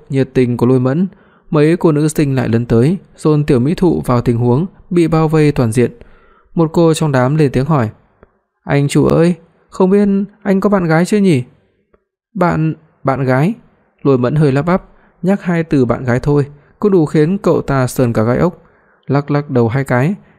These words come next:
cả đám nữ sinh cùng một lúc cùng nhau cười lên hí hửng, có vẻ càng thêm phấn khích. Một cô gái trong đám bất chợt nắm lấy cánh tay Lôi Mẫn, khiến cậu ta giật thót cả người, trợn mắt. "Anh, cho tụi em chụp chung vài tấm hình nha, có được không?"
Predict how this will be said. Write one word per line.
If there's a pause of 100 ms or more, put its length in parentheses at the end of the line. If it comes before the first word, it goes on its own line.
cả
đám
nữ
sinh
cùng
một
lúc (140)
cùng
nhau
cười
lên
hí
hửng, (340)
có
vẻ
càng
thêm
phấn
khích. (720)
Một
cô
gái
trong
đám
bất
chợt (260)
nắm
lấy
cánh
tay
Lôi
Mẫn, (240)
khiến
cậu
ta
giật
thót
cả
người, (120)
trợn
mắt. (840)
"Anh, (420)
cho
tụi
em
chụp
chung
vài
tấm
hình
nha, (340)
có
được
không?"